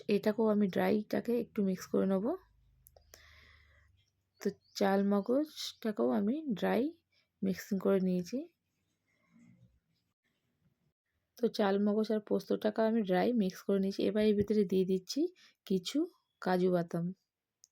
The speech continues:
কিছু কাজু বাদাম দিয়ে দিচ্ছি। এবার দিয়ে দেবো এর ভিতরে চার থেকে পাঁচটা আলমন্ড বাদাম, এটা চোকলা ছাড়ানো আছে,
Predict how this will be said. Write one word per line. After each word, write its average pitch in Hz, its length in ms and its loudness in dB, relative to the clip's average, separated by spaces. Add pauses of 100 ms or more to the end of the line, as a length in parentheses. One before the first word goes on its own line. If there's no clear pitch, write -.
(1300)
কিছু 196 260 -6
কাজু 190 380 0
বাদাম 196 320 2
দিয়ে 202 160 4
দিচ্ছি। 202 320 0
এবার 196 280 2
দিয়ে 196 160 2
দেবো 196 140 2
এর 196 140 2
ভিতরে 202 320 0 (920)
চার 185 240 0 (100)
থেকে 208 240 0
পাঁচটা 180 520 -4 (280)
আলমন্ড 185 460 0
বাদাম, 185 340 0
এটা 196 220 -4
চোকলা 190 360 -4
ছাড়ানো 180 480 -2
আছে, 180 240 -4